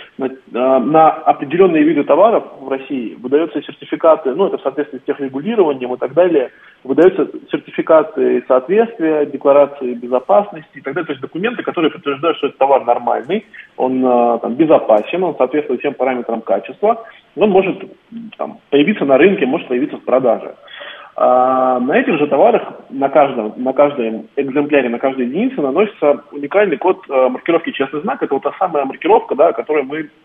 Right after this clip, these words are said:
с вами сейчас говорим. Что будет фактически происходить? Происходить интеграция системы маркировки, базы данных системы маркировки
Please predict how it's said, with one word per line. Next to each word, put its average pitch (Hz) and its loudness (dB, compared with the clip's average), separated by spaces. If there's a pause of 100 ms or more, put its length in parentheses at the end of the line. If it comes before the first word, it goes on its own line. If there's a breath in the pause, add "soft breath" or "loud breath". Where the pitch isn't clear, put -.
(120)
с - -20
вами 147 -2
сейчас 143 2
говорим. 135 2
Что 190 0 (100)
будет 139 -4 (120)
фактически - -4
происходить? 131 0 (160)
Происходить 160 0
интеграция 147 4
системы 127 0
маркировки, 123 0 (100)
базы 160 4
данных 147 2
системы 143 -2
маркировки 135 -4